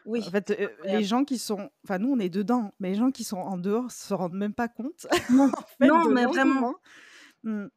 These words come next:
Speaker 2: Et, mmh, et c'est vrai que moi, quand j'ai commencé à vraiment lire beaucoup de romances, donc c'était, euh, enfin, pendant le covid, plus ou moins,
Speaker 1: Ouais.
Speaker 2: juste après, j'ai, j'ai découvert ça. Et en fait,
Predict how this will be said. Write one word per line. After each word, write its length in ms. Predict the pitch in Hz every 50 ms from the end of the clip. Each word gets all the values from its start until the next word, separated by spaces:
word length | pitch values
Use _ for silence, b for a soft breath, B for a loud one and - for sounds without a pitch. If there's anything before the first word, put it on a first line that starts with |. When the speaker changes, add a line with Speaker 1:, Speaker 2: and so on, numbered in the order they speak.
| _ B B B B B B B B B B B _ -
Speaker 2:
Et, 380 | 214 202 208 202 202 202 190
mmh, 680 | 180 185 185 185 180 180 180 175 175 175 170 170 170 170 - -
et 40 | 196
c'est 140 | 180 - 202
vrai 140 | 202 294 320
que 100 | - 247
moi, 280 | 202 185 202 226 269 262
quand 400 | - 233 202 180 170 175 170 170
j'ai 140 | 156 180 185
commencé 480 | - 190 180 180 180 175 - - 214 202
à 80 | 180
vraiment 320 | 165 165 190 190 185 190 190
lire 180 | 185 190 170
beaucoup 300 | 160 160 190 - - -
de 60 | 170 170
romances, 520 | 175 185 185 196 220 254 277 269 - -
donc 180 | - 175 165 -
c'était, 340 | - 175 170 - 180 180 180 170
euh, 960 | 165 165 160 160 160 156 156 156 156 151 - - 127 110 110 - - 107 101
enfin, 180 | 147 - 160 151
pendant 260 | - - 175 170 165 170
le 60 | 170
covid, 360 | - - 185 170 175 190 175
plus 280 | - - - 175 156 170
ou 40 |
moins, 240 | 170 170 170 180 226
Speaker 1:
Ouais. 100 | 220 208 226
Speaker 2:
juste 140 | 269 -
après, 380 | - 147 - - - 185 185 185
j'ai, 260 | 160 156 151 143 143
j'ai 140 | 143 139 147
découvert 400 | 135 147 139 - - 151 156 -
ça. 200 | - - 226 - -
Et 80 | 165
en 80 | 160 156
fait, 280 | - - 269 - _